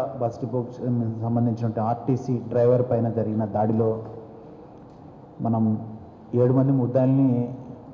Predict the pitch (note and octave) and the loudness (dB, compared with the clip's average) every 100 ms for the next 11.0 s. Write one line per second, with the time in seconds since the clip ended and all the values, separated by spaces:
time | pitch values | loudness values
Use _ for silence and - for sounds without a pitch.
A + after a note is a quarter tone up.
0 | - B2+ A2+ - - - B2 B2 A#2+ B2 | -2 0 0 -6 -14 -6 0 2 2 0
1 | A#2+ A#2+ B2 A#2 A2+ A2+ G#2+ G2 G#2+ A#2+ | 0 2 2 2 0 -2 -4 -4 0 4
2 | B2 A#2+ B2 B2+ A2 A#2+ B2 B2 A2+ A2 | 4 4 4 2 2 0 2 2 0 -2
3 | B2 A#2+ A#2 A2+ A#2 G#2+ G2+ G2+ - A2 | -2 -2 0 2 2 2 0 -2 -4 -2
4 | G2 F#2 F#2 E2 - - - - - - | -2 -6 -10 -12 -16 -20 -20 -20 -20 -20
5 | - - - A#2+ D#3 D#3 D3+ D3+ D3 C#3+ | -20 -12 -2 2 6 6 6 6 6 8
6 | C#3 D3 C#3+ C3 C#3 C#3 C3+ B2 - - | 8 6 6 6 4 6 4 4 2 -8
7 | - B2 C3+ - F3 C#3 A2 C3 C#3 C#3 | -6 2 2 4 4 4 4 4 6 6
8 | C#3 C3+ B2+ C3+ D3+ D#3 D#3 C#3 C3+ C#3+ | 6 6 4 6 6 6 4 4 6 6
9 | C#3 C3 C3 B2+ B2+ B2+ A#2 A#2+ C#3+ C3+ | 6 4 2 2 2 0 -2 -2 0 4
10 | C3 E3 B2+ C3 B2 B2 C3 - G#2 F#2 | 6 6 6 6 6 4 2 2 0 -2